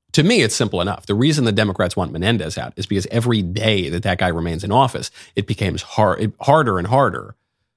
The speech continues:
for the Democrat who will replace him to actually win. The, the corruption is gonna be exposed for so much longer to the voters that it's gonna harm all the Democrats, maybe even threaten their majority. So it's,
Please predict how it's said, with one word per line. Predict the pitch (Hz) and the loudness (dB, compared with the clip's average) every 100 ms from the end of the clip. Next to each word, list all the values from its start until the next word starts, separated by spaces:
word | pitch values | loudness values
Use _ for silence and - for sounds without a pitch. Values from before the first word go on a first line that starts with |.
| _ _ _ | _ _ _
for | - 131 110 | 0 2 4
the | 98 | 2
Democrat | 101 104 101 101 90 - | 2 2 2 2 2 2
who | 117 | 0
will | 98 82 | 0 -2
replace | 85 - 139 - | -2 2 2 2
him | 80 50 - | -4 -8 -4
to | - | 0
actually | 92 - 85 87 | 0 -2 -6 -4
win. | 90 101 - - _ _ _ _ _ - - - | -2 -2 -2 -14 _ _ _ _ _ -20 -18 -4
The, | 117 - | -4 0
the | 107 | -2
corruption | - 104 110 131 - 104 90 | 0 0 2 2 0 -2 -2
is | - | -2
gonna | 98 | -2
be | 90 | -2
exposed | 85 - - 117 107 73 - - _ _ _ _ | -4 -4 2 2 2 -2 -6 -8 _ _ _ _
for | - | -4
so | 104 123 | 0 2
much | 110 98 101 | 0 0 0
longer | 101 113 90 80 | 2 2 -2 -6
to | - | -4
the | 101 82 | -4 0
voters | 117 127 64 58 - - - | 0 0 -2 -10 -12 -10 -4
that | 104 | -2
it's | 101 | 0
gonna | 110 90 | 0 0
harm | 104 98 | 0 2
all | 101 | 0
the | 95 | 0
Democrats, | 90 90 85 95 - | -2 -2 -2 -4 -2
maybe | 104 104 | -2 -2
even | 92 92 | -4 -4
threaten | - 85 90 | -2 -2 -4
their | 85 | -6
majority. | 78 98 98 87 - - _ _ _ _ _ _ | -4 0 0 0 -4 -20 _ _ _ _ _ _
So | - | 0
it's, | 156 | 2